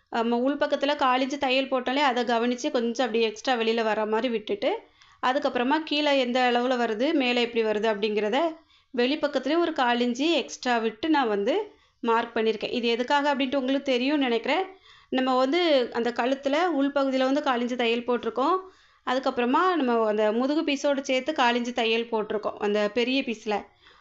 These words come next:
அதை ஜாயின் பண்றதுக்காக தான் இதுல வந்து வெளிப்பக்கத்துல எக்ஸ்ட்ரா கால் இன்ச்சு விட்டு நான் வந்து மார்க் பண்ணேன். அதே மாதிரி அந்த குட்டி பீஸ் இருக்கு இல்லையா, சென்டர்ல இருந்து கட் பண்ணி எடுத்தது, அதையுமே நம்ம வந்து ரெடி பண்ணி வச்சிருக்க அந்த சின்ன பீஸ்க்கு மேல வச்சுட்டு, ஆ,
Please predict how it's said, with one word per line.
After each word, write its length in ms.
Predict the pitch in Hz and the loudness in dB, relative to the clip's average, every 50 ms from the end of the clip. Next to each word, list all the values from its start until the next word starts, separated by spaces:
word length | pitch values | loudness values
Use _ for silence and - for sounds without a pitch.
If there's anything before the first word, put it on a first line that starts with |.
| _ | _
அதை 200 | - 233 233 254 269 | -2 0 0 2 0
ஜாயின் 340 | 240 262 247 254 277 302 311 | 0 0 0 0 0 0 0
பண்றதுக்காக 500 | 302 285 285 285 285 285 269 262 254 247 | 0 0 0 0 0 0 0 0 0 0
தான் 160 | 262 330 370 | 0 0 2
இதுல 220 | 330 254 262 262 254 | 2 2 0 0 0
வந்து 220 | 247 247 247 311 | 0 0 0 0
வெளிப்பக்கத்துல 720 | 302 277 240 240 262 254 269 247 - 240 240 254 311 370 | 0 0 0 -2 -2 -4 -4 -4 -4 -4 -2 0 0 0
எக்ஸ்ட்ரா 380 | 359 269 240 240 - - - 277 | 0 0 -2 -4 -6 -4 -2 -2
கால் 320 | 254 - 233 220 214 220 | 0 0 0 0 2 2
இன்ச்சு 240 | 220 226 220 208 214 | 0 0 -2 -2 -2
விட்டு 220 | 208 208 214 220 220 | -2 -2 -2 -2 -2
நான் 140 | 214 214 | 0 0
வந்து 180 | 202 202 208 240 | 0 -2 -2 0
மார்க் 320 | 233 208 196 196 196 - _ | 0 0 -2 -2 -6 -8 _
பண்ணேன். 280 | - 185 180 180 - - - _ _ _ _ _ _ _ _ _ - | -6 -4 -4 -4 -6 -10 -14 _ _ _ _ _ _ _ _ _ -4
அதே 220 | - 240 247 294 320 | -2 0 2 2 2
மாதிரி 200 | 320 302 294 330 | 2 2 2 2
அந்த 200 | 359 311 269 262 254 | 0 2 0 0 -2
குட்டி 320 | 254 285 269 - - - 339 | -2 -4 -6 -4 -2 -2 -2
பீஸ் 240 | 330 294 285 277 285 | 0 -2 -2 -2 -2
இருக்கு 200 | 269 254 247 269 | -4 -2 -2 0
இல்லையா, 160 | 269 277 269 269 | 0 0 0 0
சென்டர்ல 380 | 262 254 247 240 262 254 262 254 | 0 0 0 0 2 2 2 0
இருந்து 140 | 247 247 | 0 0
கட் 180 | 254 262 247 247 | -2 -2 -2 -2
பண்ணி 160 | - 233 233 | 0 0 0
எடுத்தது, 280 | 233 226 233 233 220 233 | 0 0 -2 -2 0 0
அதையுமே 600 | 220 214 214 220 226 285 320 359 359 370 415 453 | 0 0 0 0 0 0 2 2 2 4 4 4
நம்ம 220 | 403 302 247 247 | 2 2 0 0
வந்து 280 | 233 233 226 233 254 285 320 330 330 - - _ _ _ _ _ _ | -2 -2 0 0 0 0 0 -2 -4 -10 -18 _ _ _ _ _ _
ரெடி 180 | 254 262 254 285 | -4 -2 -2 0
பண்ணி 180 | 269 277 262 262 | 0 0 0 0
வச்சிருக்க 280 | 262 247 262 240 247 247 | -2 -2 -4 -4 -2 -2
அந்த 160 | 240 240 240 | -2 -2 -2
சின்ன 220 | 247 262 254 254 254 | -2 -2 -2 -2 -2
பீஸ்க்கு 360 | 254 247 247 240 - - 240 | -2 -2 -4 -4 -4 -4 -2
மேல 280 | 233 220 214 214 214 214 | 0 0 2 0 0 -2
வச்சுட்டு, 400 | 220 208 - 254 247 - 277 339 480 539 - - - _ _ _ _ _ _ _ _ _ | -4 -4 -4 -8 -6 -2 -2 -2 -2 -2 -4 -10 -20 _ _ _ _ _ _ _ _ _
ஆ, 80 | - | -2